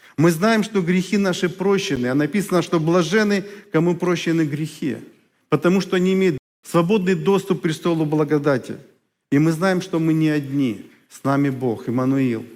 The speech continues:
Это всё говорит нам о Божьей любви, о том, что праздник пришёл в нашу жизнь, праздник жизни. Братья и сестры, пусть Господь нас благословит, чтобы жизнь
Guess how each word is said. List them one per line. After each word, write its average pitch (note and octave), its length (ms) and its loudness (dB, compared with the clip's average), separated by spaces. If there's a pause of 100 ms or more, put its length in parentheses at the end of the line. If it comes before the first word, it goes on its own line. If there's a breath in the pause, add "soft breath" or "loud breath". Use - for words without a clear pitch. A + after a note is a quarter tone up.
(1800)
Это C#3+ 240 0
всё C3+ 200 -2
говорит C3 420 0
нам A#2+ 300 -4 (480)
о A2+ 60 -6
Божьей A#2+ 320 0
любви, A2 320 -2
о A2+ 120 -2
том, C3+ 220 0
что B2+ 200 -4
праздник B2+ 540 -2 (400)
пришёл A2+ 380 -4
в A2 40 -2
нашу A2+ 300 -4
жизнь, A2 340 -6
праздник A2+ 440 0
жизни. A2 420 -4 (960)
Братья D3+ 280 2
и C#3 60 2
сестры, D#3+ 380 -2
пусть D3+ 180 -2
Господь D3+ 340 0
нас C#3+ 120 2
благословит, C#3+ 580 0
чтобы C3+ 420 0 (280 loud breath)
жизнь D3 300 0